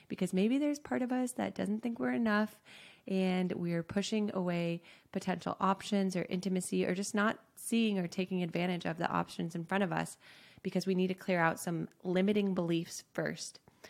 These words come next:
Once we do that, guys, it is all smooth sailing from there, because then we're gonna get super clear on how we wanna feel with that dream partner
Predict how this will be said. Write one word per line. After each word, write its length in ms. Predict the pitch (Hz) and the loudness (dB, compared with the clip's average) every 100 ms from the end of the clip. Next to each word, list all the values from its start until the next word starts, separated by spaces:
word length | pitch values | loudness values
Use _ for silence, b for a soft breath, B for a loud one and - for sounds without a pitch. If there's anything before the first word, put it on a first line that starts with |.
| B B B _ | B B B _
Once 240 | 202 226 - | 2 4 2
we 80 | |
do 140 | 247 240 | 4 4
that, 320 | 196 175 - | 4 2 0
guys, 420 | 175 175 175 - B B B | 0 2 0 -4 B B B
it 100 | - | 0
is 160 | 165 160 - | 2 2 2
all 400 | 170 175 180 - | 4 4 2 -4
smooth 400 | - 196 208 208 | -4 0 2 0
sailing 380 | - 208 202 196 | -2 0 0 -2
from 220 | 196 185 | -2 -2
there, 340 | 165 160 156 185 | 0 0 -2 -4
because 260 | 170 170 | -6 -4
then 140 | 175 165 | -2 -2
we're 100 | 170 | -2
gonna 160 | 170 | -2
get 180 | 165 160 | -4 -6
super 320 | - 240 240 | -2 -2 0
clear 480 | 240 - 190 175 175 B B B - | -2 0 2 2 -2 B B B -6
on 80 | 170 | 2
how 160 | 185 | 4
we 80 | 208 | 6
wanna 200 | 208 214 | 4 0
feel 520 | - 190 170 160 160 | -2 0 2 2 0
with 160 | 180 185 | 0 2
that 220 | 185 - | 2 2
dream 200 | - 180 | -2 -4
partner 480 | 165 165 - 156 | -4 -6 -4 -6